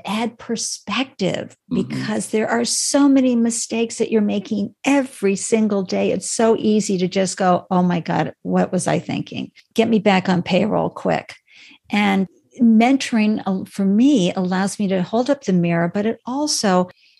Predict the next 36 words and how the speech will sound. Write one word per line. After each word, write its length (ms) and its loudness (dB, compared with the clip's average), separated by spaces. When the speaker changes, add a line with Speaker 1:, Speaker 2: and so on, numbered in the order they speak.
Speaker 1:
you 140 0
know, 60 -6
just 240 -4
some 180 2
really 420 -2
simple 800 -2
learned, 460 2
lived 400 2
experiences 800 -2
that 120 -4
I've 200 -2
had 240 -4
that 100 -6
I 100 0
can 200 -2
add 180 -2
value. 520 0
Speaker 2:
Yeah. 300 -16
Speaker 1:
And 100 2
folks, 280 -2
you 80 0
don't 140 4
have 180 2
to 60 -6
be 140 0
a 40 2
seasoned 460 -2
founder 340 0
like 240 0
me 140 2
to 80 2
do 180 0
this. 320 0
You 160 2
can 220 -2
be 240 0